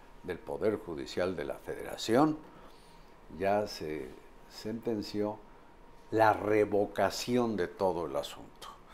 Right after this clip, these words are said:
Ni siquiera es pedirle a, a ninguna instancia ni a mí una reposición del procedimiento, porque aquí violaron,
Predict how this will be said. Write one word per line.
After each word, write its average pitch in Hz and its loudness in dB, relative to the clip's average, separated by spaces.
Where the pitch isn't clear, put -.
Ni 120 2
siquiera 147 4
es - 2
pedirle 110 6
a, 82 0
a 82 -10
ninguna 92 -2
instancia 92 -2
ni 87 -2
a 87 -2
mí 117 -2
una 113 4
reposición 101 0
del 104 4
procedimiento, 107 0
porque 87 -4
aquí 113 -4
violaron, 101 2